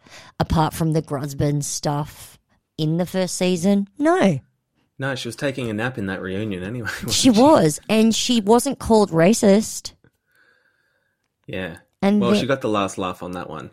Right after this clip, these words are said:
Speaker 2: She was still being racist towards Jenny.
Speaker 1: She was.
Speaker 2: I can't give her a pass, but I did end up <laughs> liking Mary a lot more once I found out Jenny was also a racist.
Speaker 1: Yes, and I mean, then Andy at reunion said that when he spoke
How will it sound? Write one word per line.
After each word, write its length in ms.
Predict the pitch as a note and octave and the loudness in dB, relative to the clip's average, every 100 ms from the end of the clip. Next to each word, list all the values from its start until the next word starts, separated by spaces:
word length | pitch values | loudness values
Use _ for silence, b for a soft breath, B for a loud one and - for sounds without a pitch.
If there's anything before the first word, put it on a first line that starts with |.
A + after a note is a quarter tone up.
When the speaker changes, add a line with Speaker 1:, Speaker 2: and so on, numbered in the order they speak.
| b | b
Speaker 2:
She 180 | - G#3+ | -6 -2
was 160 | G3 F3+ | -2 -2
still 240 | - G3 | 0 2
being 220 | G3+ G3+ | 2 0
racist 440 | E3+ B2+ B2+ C#3 C3+ | 2 2 2 -4 -6
towards 320 | B2+ A#2 B2 | -2 -2 -2
Jenny. 420 | - F2+ F2+ C3 - | -6 -6 -8 -12 -12
Speaker 1:
She 240 | - - | -6 -2
was. 260 | G3+ E3+ - | 0 0 -2
Speaker 2:
I 60 | - | -2
can't 320 | - B2+ A2 | 0 0 0
give 100 | D3 | 0
her 140 | D3+ | 2
a 60 | E3+ | 2
pass, 500 | - G#2 F#2 G#2+ - | 0 -2 -2 -4 -6
but 220 | - G#2+ | -2 -2
I 100 | G#2 | 0
did 300 | G#2 A2+ A2+ - _ _ _ | -2 -4 -6 -14 _ _ _
end 240 | C3 A#2+ B2 | -4 -2 -2
up 200 | D#3 - | -4 -2
<laughs> 0 | |
liking 360 | A#2 G2+ C3+ A#2 | 0 0 -2 0
Mary 260 | A2 G2+ | 2 2
a 60 | G2+ | 2
lot 200 | G2+ - | -2 -2
more 240 | G#2 G2 | 0 2
once 240 | F#2+ G2+ G#2 | 0 -2 -2
I 80 | |
found 280 | F#2+ G2 F#2+ | -2 -2 -2
out 140 | E2+ F#2+ | -2 -4
Jenny 260 | G#2 F#2+ | -4 -2
was 160 | F#2 F#2 | -4 -4
also 260 | F#2 - | -4 -4
a 60 | F#2 | -4
racist. 460 | F2+ - - - - | -4 -6 -8 -6 0
Speaker 1:
Yes, 460 | G#3 F#3+ F3+ D#3 - | 6 6 6 2 -2
and 160 | - G#3 | 0 2
I 140 | G#3 | 4
mean, 440 | G#3 G3+ G3+ G3+ - | 4 4 2 0 0
then 240 | F#3+ G#3 G3+ | 0 2 2
Andy 520 | - G#3 G#3+ G#3 G3 | 2 4 6 6 4
at 100 | - | 4
reunion 600 | F3 F3 F3+ F3+ F3 E3 | 2 2 2 2 2 0
said 560 | - F3+ F3 E3 D#3+ - | 0 4 6 6 2 -2
that 200 | D#3 D#3+ | -4 0
when 140 | E3 | 0
he 180 | D#3+ E3+ | 2 0
spoke 480 | - - F3+ F#3 | -4 -2 2 2